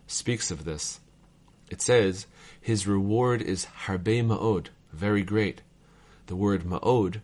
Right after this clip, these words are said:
refers to wealth. This we learn from the fact that the same word appears in the second verse of the Shema,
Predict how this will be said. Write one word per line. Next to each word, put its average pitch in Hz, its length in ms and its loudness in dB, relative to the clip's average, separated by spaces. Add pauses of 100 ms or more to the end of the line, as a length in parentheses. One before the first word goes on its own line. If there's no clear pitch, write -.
(100)
refers 87 440 -2
to 92 100 -8
wealth. 98 460 0 (760)
This 131 300 2
we 120 100 0
learn 92 260 2
from 92 200 -4
the 87 80 -2
fact 110 360 0
that 101 120 -8
the 90 80 -4
same 113 360 0
word 110 240 4
appears 107 460 -2
in 101 100 -2
the 95 80 -2
second 104 420 -2
verse 110 320 2
of 82 120 -4
the 85 80 -6
Shema, 95 440 0